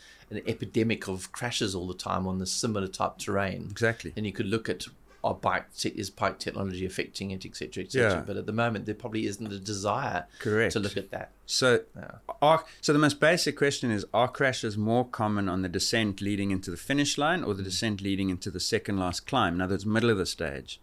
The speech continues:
Speaker 1: Mm.
Speaker 2: M-, maybe, maybe they are forty-seven percent more likely to occur in the final ten kilometers of a stage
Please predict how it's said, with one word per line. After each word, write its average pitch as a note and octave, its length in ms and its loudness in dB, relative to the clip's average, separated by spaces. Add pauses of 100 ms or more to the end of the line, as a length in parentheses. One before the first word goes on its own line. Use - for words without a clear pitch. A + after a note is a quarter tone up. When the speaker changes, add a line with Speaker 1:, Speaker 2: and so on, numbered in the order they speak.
(160)
Speaker 1:
Mm. G2+ 180 -14 (1000)
Speaker 2:
M-, A2+ 160 0
maybe, D3+ 320 6
maybe C3+ 320 4
they C#3 120 8
are A#2+ 140 8
forty-seven B2 840 0
percent A2 440 -2
more G#2 200 0
likely G2 340 2
to F#2+ 80 0
occur G#2+ 300 2
in F#2 80 2
the E2+ 80 0
final G2+ 420 2
ten F#2 280 -2
kilometers F2 460 -4
of D#2+ 80 -12
a D#2+ 60 -8
stage F#2 420 0